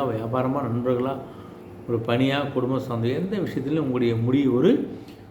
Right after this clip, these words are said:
உறுதியான முடிவாக இருக்கக்கூடிய ஒரு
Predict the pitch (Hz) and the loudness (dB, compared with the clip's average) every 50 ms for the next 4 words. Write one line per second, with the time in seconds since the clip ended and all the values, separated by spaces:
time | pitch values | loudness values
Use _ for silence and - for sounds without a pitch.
0 | - - - 113 110 120 131 147 151 143 147 139 131 127 127 131 135 143 - 127 | -20 -16 -10 -4 -2 2 2 2 2 2 4 4 4 2 2 0 -2 -4 -4 -4
1 | 117 113 117 120 120 117 117 117 127 131 123 113 110 110 - - 113 110 - - | -2 -2 0 0 0 0 0 0 -2 -4 -4 -6 -8 -8 -8 -10 -10 -10 -8 -6
2 | 113 110 110 110 110 110 113 135 165 | -4 -2 0 0 0 2 4 6 6